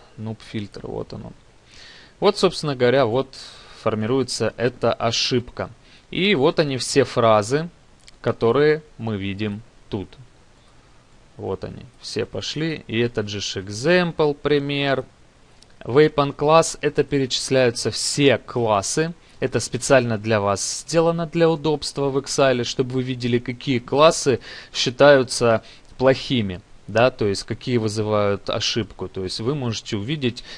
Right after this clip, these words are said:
все эти классы, которые вы добавляли, какие считаются ошибкой, и посмотреть и заменить. Вы привыкли как? Берете в редактор, заходите, оружку там,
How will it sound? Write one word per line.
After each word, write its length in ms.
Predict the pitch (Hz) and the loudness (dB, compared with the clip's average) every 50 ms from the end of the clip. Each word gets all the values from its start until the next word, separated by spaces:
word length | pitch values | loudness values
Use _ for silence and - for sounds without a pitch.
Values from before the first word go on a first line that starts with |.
| - - | -16 -12
все 220 | - - 135 127 | -4 0 0 0
эти 160 | 117 - 117 | 0 0 -4
классы, 400 | - - 113 131 135 - - 131 | -2 0 2 2 2 0 -2 -6
которые 560 | - - 120 - 123 113 110 107 104 101 - - - - - | -4 -6 -6 -4 -2 0 0 0 0 0 -2 -4 -10 -16 -10
вы 180 | 107 104 113 104 | -4 -2 -2 0
добавляли, 680 | 101 104 98 107 101 98 101 104 120 143 151 147 127 | 0 0 0 0 0 2 2 4 4 4 4 4 4
какие 400 | 117 - 110 - - 120 120 120 | 0 0 -4 -6 -4 -2 -2 0
считаются 680 | 117 - - - - 113 110 110 107 - - - 110 | 0 -2 -4 -2 0 2 2 2 0 -2 -4 -2 -2
ошибкой, 640 | 101 101 - - - 151 151 - - 127 113 110 - - | -2 -2 -2 -4 -4 -4 -4 -4 -4 -4 -2 -2 -4 -6
и 180 | 117 123 135 | -6 -6 -4
посмотреть 720 | - - 117 - - 110 101 95 - 117 139 139 139 - - - - - - - | -2 -2 -2 -2 -2 -4 -6 -2 2 4 4 4 2 0 -10 -18 -20 -20 -12 -8
и 80 | - 120 | -6 -2
заменить. 420 | 117 123 123 127 123 110 95 - | 0 0 0 0 -2 -4 -4 0
Вы 160 | 107 160 220 | 4 4 4
привыкли 440 | 226 - 165 160 175 185 - 160 151 | 6 4 4 4 2 2 4 2 2
как? 280 | - - 139 117 104 101 | 6 6 6 6 6 4
Берете 400 | 98 117 131 175 208 214 - 147 | 0 4 6 6 6 6 4 2
в 40 | 135 | 2
редактор, 460 | 135 135 127 131 - - - 113 120 | 4 6 6 6 6 4 2 0 2
заходите, 760 | 107 120 120 - - 220 214 190 180 170 - 170 147 139 - - - - - - - - - - - - - - _ _ - - - - - - - | 2 0 0 2 4 4 4 4 4 0 0 -2 -2 -2 -4 -12 -18 -20 -20 -20 -20 -20 -20 -20 -20 -20 -20 -20 _ _ -20 -20 -20 -20 -20 -20 -4
оружку 540 | - - 143 147 156 151 143 - - 135 123 | 4 6 8 8 8 6 2 0 0 -2 0
там, 260 | - 123 117 113 107 | 2 2 0 0 -2